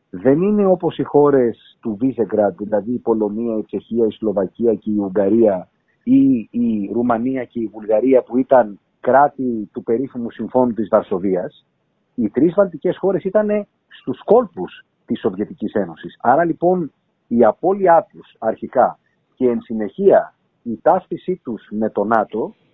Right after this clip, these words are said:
ήταν ένα πολύ μεγάλο πλήγμα και ψυχολογικού χαρακτήρα για τους, ο, Ρώσους ως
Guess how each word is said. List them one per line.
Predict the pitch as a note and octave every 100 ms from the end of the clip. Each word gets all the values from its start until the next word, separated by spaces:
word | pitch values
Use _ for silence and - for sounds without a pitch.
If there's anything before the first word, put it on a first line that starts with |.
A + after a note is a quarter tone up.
| _
ήταν | C#3+ F3 G3+ G#3 G#3
ένα | - D#3+ G3+
πολύ | G3+ D3+ D3 B3
μεγάλο | A3 F#3 E3+ D#3
πλήγμα | - D3+ E3 C3 A#2+
και | - B2
ψυχολογικού | - B2+ B2 A2+ G#2 D#3 A#3+
χαρακτήρα | F#3 C#3 - C3+ A#2 F2+ - _ _ _
για | G2+ B2+
τους, | A#2 A2+ - -
ο, | A2 G#2+ A2+
Ρώσους | B2 B2+ - G2 - _
ως | C#3 D3+ C#3+ -